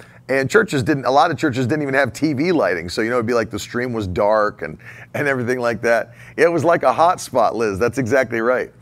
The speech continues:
And so we'd, we'd hook it up, connect the camera to that red box and, and everything, and start streaming. Well, we're streaming. So, uh, shortly after we began streaming,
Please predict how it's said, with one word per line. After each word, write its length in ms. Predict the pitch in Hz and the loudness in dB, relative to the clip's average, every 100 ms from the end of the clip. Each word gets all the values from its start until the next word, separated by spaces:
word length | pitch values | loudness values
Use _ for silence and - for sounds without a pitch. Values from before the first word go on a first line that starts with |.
| - - - | -20 -20 -6
And 180 | - 147 | -4 -2
so 160 | - 143 | 0 2
we'd, 200 | 156 135 | 0 0
we'd 220 | 151 160 | 0 0
hook 220 | 151 135 | 0 0
it 80 | 139 | 2
up, 280 | 143 139 - | 2 2 -2
connect 320 | 135 143 139 | -2 -2 -4
the 60 | |
camera 360 | 104 135 135 135 | -8 -6 -4 -4
to 60 | 127 | -2
that 200 | 127 107 | 0 0
red 300 | 113 127 113 | -2 -2 0
box 440 | 113 120 120 - | 2 4 2 -4
and, 120 | 101 - | -12 -6
and 120 | 123 | -2
everything, 460 | 123 120 95 113 123 - - - - | 0 0 0 -2 -4 -14 -20 -14 -2
and 180 | 139 139 | 0 2
start 340 | - 156 - | 2 2 2
streaming. 440 | - 160 156 160 - - - - - | -4 -4 -2 -4 -8 -16 -20 -20 -6
Well, 240 | 226 269 233 | 2 4 4
we're 120 | 233 | 0
streaming. 500 | - 220 233 127 - - | -2 -2 0 -4 -10 -4
So, 380 | - 196 175 - - - - - - | 4 4 4 -6 -20 -20 -20 -20 2
uh, 220 | 156 165 123 | 6 6 4
shortly 540 | - 240 247 180 185 | 0 2 4 4 2
after 560 | 156 214 220 131 135 160 - - _ - - - _ _ - - - - | 4 2 -2 -4 -4 -6 -16 -20 _ -20 -20 -20 _ _ -20 -20 -20 -4
we 120 | 165 | 0
began 460 | 156 147 165 175 139 | 0 0 0 -2 -4
streaming, 520 | - 202 233 - | -4 -4 -4 -6